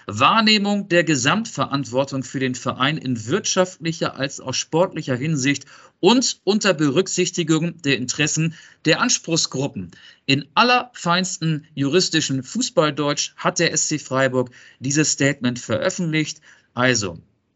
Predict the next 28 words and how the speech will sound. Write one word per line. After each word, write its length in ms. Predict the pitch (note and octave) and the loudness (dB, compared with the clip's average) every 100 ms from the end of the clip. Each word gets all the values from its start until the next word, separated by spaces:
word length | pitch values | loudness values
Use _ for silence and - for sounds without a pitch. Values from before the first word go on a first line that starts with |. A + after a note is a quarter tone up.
| _ _ - - | _ _ -12 -2
das 160 | D3+ | 2
müssen 240 | F#3 G3 F3+ | 4 4 2
wir 100 | C#3+ | 2
aufdröseln. 680 | G3 - F#3 A3 A3 B3 B3+ - _ _ - | 0 0 0 0 0 -2 -4 -14 _ _ -2
Der 100 | E3 | 2
S 120 | - | 4
C 120 | - | 2
Freiburg, 500 | - C#3+ G3+ A3 A3 | 2 2 2 0 -4
so 200 | C3+ E3 | -2 -2
will 80 | G3 | 0
ich 80 | B3 | 0
das 160 | F#3+ | -2
mal 160 | F#3+ F3+ | 0 0
übersetzen, 720 | D#3 D3 E3 - F3+ F#3+ G3+ | 0 0 0 0 -2 -2 -4
sieht 240 | A2+ D3+ - | -4 -4 -2
sich 160 | E3 | 0
als 220 | D3 A#2+ | 0 2
Robin 280 | B2 F#3 F#3+ | 2 2 2
Hood 280 | F#3 C4 - | -2 -4 -2
der 100 | F#3+ | -4
Fußball-Bundesliga, 1000 | - G3 - D3+ D3+ A3 A#3+ G#3 G#3 F#3 | -4 -4 -2 0 -2 -4 -4 -4 -2 0
wie 60 | F3+ | -2
ich 120 | D#3 | -2
eben 180 | F3+ F3+ | -2 -2
schon 220 | E3+ E3 | -2 -2
gesagt 380 | C#3 D3+ D#3 D#3 | 0 0 0 0
habe. 280 | C#3 - | 0 2
Aber 400 | E3 F3 E3+ G3+ | 4 6 6 4